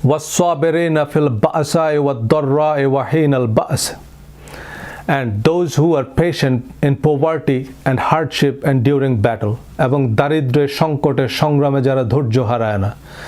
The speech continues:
অর্থাৎ জীবনের কঠিন অবস্থায় মানুষ ধৈর্য হারিয়ে চুরি, প্রতারণা, মিথ্যা, আমানতের খেয়ানত এসব অন্যায় ঝুঁকে পড়ে। তাই এসব কঠিন পরিস্থিতিতে যিনি ধৈর্য ধারণ করতে পারবেন, তিনি প্রথম শ্রেণীতে উত্তীর্ণ।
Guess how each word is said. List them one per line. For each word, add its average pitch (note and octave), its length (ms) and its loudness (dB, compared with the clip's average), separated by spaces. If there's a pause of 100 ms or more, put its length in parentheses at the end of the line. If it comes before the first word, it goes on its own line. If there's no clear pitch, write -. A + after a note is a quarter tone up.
(380)
অর্থাৎ - 320 0
জীবনের E3+ 460 2
কঠিন G3+ 300 2
অবস্থায় E3+ 480 0
মানুষ D3 380 0
ধৈর্য C3+ 300 2
হারিয়ে D3 380 2
চুরি, C#3+ 380 2
প্রতারণা, C3+ 640 0
মিথ্যা, C#3 540 0
আমানতের C3+ 600 0
খেয়ানত C3+ 460 -2 (500)
এসব D#3 320 0
অন্যায় D3 380 2
ঝুঁকে C3+ 260 0
পড়ে। G#2 300 -2 (480)
তাই D#3+ 100 4
এসব E3+ 220 -2 (120)
কঠিন F3+ 300 2
পরিস্থিতিতে D#3+ 680 0
যিনি D3 220 2
ধৈর্য C#3 440 2
ধারণ D3 300 0
করতে C#3+ 280 2
পারবেন, C3 380 0
তিনি C3+ 340 2
প্রথম B2+ 380 0
শ্রেণীতে B2+ 400 0
উত্তীর্ণ। G2+ 540 0